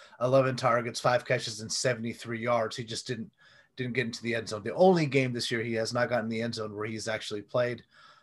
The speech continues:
Um, Travis Fulgham has been, has been a stud. He has been a flat-out stud so far.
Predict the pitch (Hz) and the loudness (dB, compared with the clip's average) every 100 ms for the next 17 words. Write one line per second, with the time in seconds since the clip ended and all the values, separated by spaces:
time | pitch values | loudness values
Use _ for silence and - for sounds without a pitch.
0 | _ - 117 110 104 104 - _ _ _ | _ -4 -2 0 -2 -6 -20 _ _ _
1 | - 160 156 - 139 120 110 - 113 101 | -4 -2 -2 2 2 2 -2 -4 -4 -4
2 | - 113 110 117 95 - 107 92 - _ | -12 -12 -8 -6 -6 -2 -2 -2 -10 _
3 | _ _ 131 131 123 110 - 110 101 - | _ _ -6 -2 -2 -2 -4 -6 -6 -16
4 | _ _ _ - - 120 113 110 95 - | _ _ _ -20 -10 -4 -2 -2 -4 -4
5 | 110 98 104 - 101 104 | -4 -4 -12 -10 -12 -12